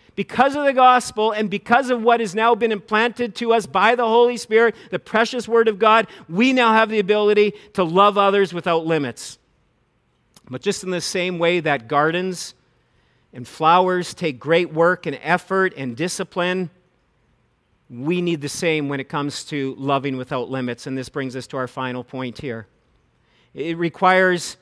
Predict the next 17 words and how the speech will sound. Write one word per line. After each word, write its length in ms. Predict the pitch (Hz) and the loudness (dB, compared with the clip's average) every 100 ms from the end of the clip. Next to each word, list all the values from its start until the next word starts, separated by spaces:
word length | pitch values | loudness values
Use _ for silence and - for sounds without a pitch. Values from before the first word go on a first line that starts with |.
| _ | _
some 240 | - 196 170 | -8 -4 -2
deliberate 680 | 160 156 180 170 180 165 - | -2 0 0 2 0 0 0
action 600 | 160 170 - - 135 131 - _ - | 2 2 -2 -8 -6 -8 -12 _ -8
in 80 | 151 | -2
order 280 | 156 156 147 | -2 -2 -2
to 80 | |
love 280 | 147 143 143 | 0 0 0
without 380 | 139 143 147 127 | -2 -4 -6 -4
limits. 320 | 139 127 120 | -6 -6 -8
Some 160 | - 156 | -8 -8
deliberate 500 | 135 147 175 190 180 | -4 0 0 0 -4
actions 760 | 143 165 - - 202 220 - - _ _ - | 0 0 0 -4 -4 -4 -8 -14 _ _ -8
and 220 | 156 147 | -6 -2
longings. 720 | 156 165 156 120 110 - - _ - | 0 0 -2 -6 -10 -16 -20 _ -14
We 100 | 147 | -4
gotta 240 | 160 160 | -2 0
be 220 | 160 170 | -2 -4